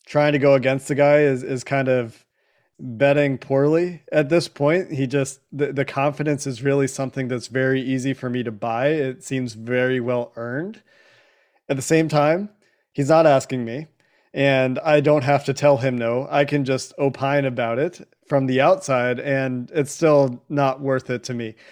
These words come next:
Maybe if I felt better about the offensive line, I wouldn't mind sticking him out there for a series,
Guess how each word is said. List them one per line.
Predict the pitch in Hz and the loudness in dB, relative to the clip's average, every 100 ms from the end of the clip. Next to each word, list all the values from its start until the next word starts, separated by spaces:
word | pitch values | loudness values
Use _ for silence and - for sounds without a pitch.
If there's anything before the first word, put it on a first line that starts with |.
| - _ | -20 _
Maybe | - 160 214 226 214 | 0 2 4 2 -2
if | 175 175 160 - | 2 2 2 2
I | 165 147 | 2 2
felt | 156 156 156 - | 2 2 0 -10
better | 123 143 147 151 147 | -2 2 4 4 4
about | 139 143 131 | 4 2 2
the | 139 | 0
offensive | 139 135 135 135 131 117 | 2 0 0 -2 -2 -2
line, | 123 123 123 | 0 0 -4
I | 131 131 | -4 -4
wouldn't | 120 135 127 127 | -2 -2 -2 -2
mind | 127 123 120 | -2 -2 -6
sticking | - - 147 147 | -8 -4 -2 0
him | 135 | 0
out | 127 | 0
there | 127 123 | 0 -4
for | 127 127 | -4 -4
a | |
series, | - 220 208 180 170 | -2 4 6 6 4